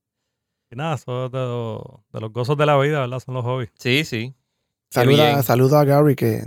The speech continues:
Speaker 3: debe estar por allá escuchándonos, ¿verdad?
Speaker 1: A Gary, sí, Gary, que se acaba de mudar, pero es parte
Speaker 3: Sí,
Speaker 1: de Smoke and Malt
Speaker 3: exacto.
Speaker 1: todavía.
Speaker 2: <laughs> Eh, quiero agradecerte, Raymond. Si quieren, eh,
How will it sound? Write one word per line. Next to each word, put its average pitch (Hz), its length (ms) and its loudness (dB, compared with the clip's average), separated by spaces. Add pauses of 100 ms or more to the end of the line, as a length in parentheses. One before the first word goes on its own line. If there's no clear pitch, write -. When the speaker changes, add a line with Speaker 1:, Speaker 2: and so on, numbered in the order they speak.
Speaker 3:
debe 123 180 -6
estar 135 200 -6
por 139 180 -4
allá 123 240 -4
escuchándonos, 123 540 -10
¿verdad? 107 240 -8
Speaker 1:
A 95 40 -6
Gary, 104 340 -6
sí, 110 160 -10
Gary, 113 280 -8
que 104 180 -10
se 104 320 -20
acaba 107 180 -8
de 117 60 -4
mudar, 135 240 -2
pero 135 160 -10
es - 60 -12
parte 131 260 2
Speaker 3:
Sí, 127 60 2
Speaker 1:
de 120 220 -2
Smoke 120 240 -6
and 113 120 -2
Malt 113 120 -4
Speaker 3:
exacto. 117 120 -4
Speaker 1:
todavía. 104 340 -4 (380)
Speaker 2:
<laughs> 101 440 -10 (840)
Eh, 120 520 2 (320)
quiero 135 140 2
agradecerte, 147 500 4
Raymond. 175 560 0
Si 127 260 -4
quieren, 170 1160 0
eh, 135 1000 -2